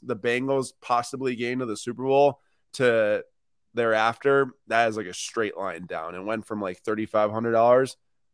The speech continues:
to now two thousand dollars. That's his Contenders Auto P S A nine. So, um, kind of expected. You know, I don't think I'm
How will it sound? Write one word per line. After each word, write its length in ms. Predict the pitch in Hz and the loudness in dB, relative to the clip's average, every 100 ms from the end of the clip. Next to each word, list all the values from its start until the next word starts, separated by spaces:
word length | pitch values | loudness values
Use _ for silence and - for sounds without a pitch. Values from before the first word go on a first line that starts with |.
| _ | _
to 120 | 110 | -6
now 200 | 104 95 | -2 -4
two 220 | - 123 | -6 -10
thousand 360 | - 87 87 87 | -2 -2 -2 -6
dollars. 220 | 82 95 | -6 -4
That's 140 | 101 | -6
his 120 | 98 - | -10 -14
Contenders 440 | 101 113 107 98 | -12 -8 -8 -4
Auto 180 | 98 90 | -4 -6
P 200 | - 95 | -8 -10
S 140 | 87 | -8
A 60 | 80 | -12
nine. 320 | 82 78 78 | -12 -12 -12
So, 320 | - 92 82 _ - _ _ _ 127 | -8 -6 -6 _ -20 _ _ _ -12
um, 300 | - 90 92 - _ | -6 -6 -8 -12 _
kind 220 | - 220 | 8 10
of 80 | 214 | 10
expected. 500 | 170 - 131 - 120 | 8 8 6 6 0
You 100 | 127 | 4
know, 60 | 135 | 6
I 100 | 151 | 6
don't 120 | 170 | 6
think 180 | 156 143 | 4 4
I'm 200 | 123 | 2